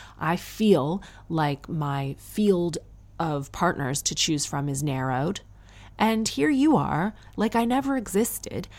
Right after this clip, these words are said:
having a new family, a new wife, a new baby. Fuck you. Like, I think that's how I would feel in the future if Bobby and I split up, which we won't. I wouldn't have married him. And I know you think, "Maybe you will, Catherine." I won't. Um,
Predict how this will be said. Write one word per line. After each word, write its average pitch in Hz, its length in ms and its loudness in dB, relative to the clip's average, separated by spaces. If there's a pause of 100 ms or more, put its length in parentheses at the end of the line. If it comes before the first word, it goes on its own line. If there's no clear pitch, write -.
(140)
having 226 280 0
a - 20 2
new 262 180 4
family, 156 400 0
a 143 40 0
new 240 200 6
wife, 151 300 2
a 151 60 0
new 190 240 6
baby. 156 320 0
Fuck - 400 -6
you. 277 200 4
Like, - 300 -4
I 214 80 0
think 294 460 -4 (540)
that's 190 300 4
how 170 180 2
I 147 120 4
would 143 160 -2
feel - 460 -2 (560)
in 220 120 8
the 202 80 6
future 180 460 0
if 151 140 -2
Bobby 147 260 0
and 147 100 -2
I 139 420 -2 (480)
split 165 360 0
up, 139 240 2
which 175 180 0
we 156 80 0
won't. 123 460 -4 (240)
I 151 80 -2
wouldn't 139 220 -4
have 147 80 -4
married 131 300 -4
him. 135 200 -4
And 208 140 4
I 226 80 6
know 233 180 6
you 262 160 2
think, 196 240 0
"Maybe 160 300 2
you 196 80 8
will, 226 120 6
Catherine." 196 320 -2
I 151 140 0
won't. 180 320 2 (680)
Um, 175 580 2